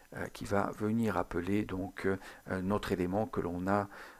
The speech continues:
euh, préparé, donc la grille, euh, de, euh, close.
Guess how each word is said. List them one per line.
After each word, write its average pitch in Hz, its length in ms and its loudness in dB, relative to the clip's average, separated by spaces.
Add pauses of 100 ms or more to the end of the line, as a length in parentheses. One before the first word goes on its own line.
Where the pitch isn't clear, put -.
(140)
euh, 90 380 2
préparé, 98 460 2
donc 95 200 -2
la 85 120 0
grille, 95 380 -4
euh, 85 220 -4
de, 95 220 -2 (400)
euh, 92 500 0 (260)
close. - 520 -6